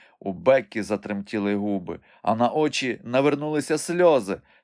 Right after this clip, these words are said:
Та вона приховала це силуваною посмішкою і жваво базікала далі, хоча тепер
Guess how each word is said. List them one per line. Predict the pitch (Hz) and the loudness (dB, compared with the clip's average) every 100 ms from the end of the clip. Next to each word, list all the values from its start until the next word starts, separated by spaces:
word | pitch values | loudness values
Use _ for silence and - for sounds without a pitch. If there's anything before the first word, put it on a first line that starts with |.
| - | 2
Та | 98 | 4
вона | 98 104 190 180 - | 2 2 0 0 -2
приховала | 131 180 226 185 156 117 | -2 2 4 6 6 6
це | - 104 | 2 -4
силуваною | - 147 127 107 107 110 113 | -4 -2 0 0 0 -2 -4
посмішкою | 170 131 - 92 - - 90 - | 0 -2 -2 -14 -14 -10 -10 -8
і | 92 | -10
жваво | 90 185 214 175 | -2 0 2 2
базікала | 131 98 113 113 104 95 | 0 -2 -4 -2 -2 0
далі, | 101 95 90 - _ | 2 0 -2 -12 _
хоча | 101 98 90 | -6 -2 -2
тепер | 95 - 156 160 - | -2 2 4 4 2